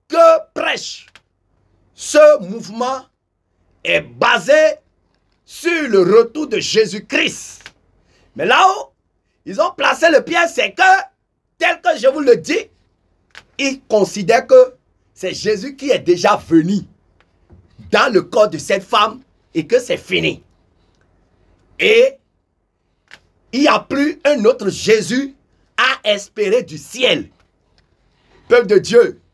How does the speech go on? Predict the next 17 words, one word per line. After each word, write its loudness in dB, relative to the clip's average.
<laughs> -12
nous -2
avons 2
tellement 0
de 2
Jésus 0
aujourd'hui 0
sur -12
la -4
terre. -4
On -2
a, -4
on, -2
on -2
vient -2
à 0
peine 0